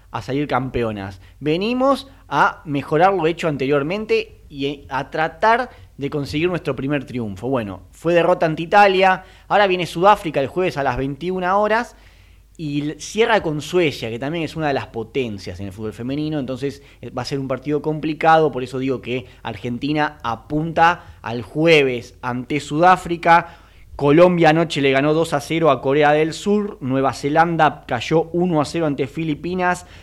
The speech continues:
Suiza igualó cero a cero ante Noruega, dentro de un rato, va, en realidad a las dos de la mañana.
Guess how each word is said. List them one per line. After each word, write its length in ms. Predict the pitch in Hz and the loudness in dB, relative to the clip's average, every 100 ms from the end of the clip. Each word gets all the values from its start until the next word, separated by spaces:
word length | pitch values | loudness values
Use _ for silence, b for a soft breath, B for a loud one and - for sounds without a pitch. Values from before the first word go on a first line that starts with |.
| B | B
Suiza 440 | - 170 175 170 | -8 -6 -4 0
igualó 420 | 143 139 143 165 | 2 4 4 2
cero 500 | - - 175 175 156 | 0 -4 0 2 2
a 40 | 135 | 2
cero 440 | - 170 170 147 | 0 -2 2 4
ante 320 | 139 139 147 | 4 2 -2
Noruega, 440 | 165 147 156 190 151 | 0 0 0 2 2
dentro 280 | 160 160 143 | 2 -2 -2
de 60 | |
un 40 | 143 | 2
rato, 480 | 165 156 120 98 - | 2 2 -2 -4 -8
va, 120 | 113 98 | -8 -6
en 100 | 110 | -4
realidad 220 | 123 175 | 2 4
a 40 | |
las 120 | 190 131 | 4 2
dos 140 | 139 | 0
de 80 | 123 | 0
la 80 | 120 | -4
mañana. 540 | 117 123 113 110 151 | -4 -6 -6 -6 -8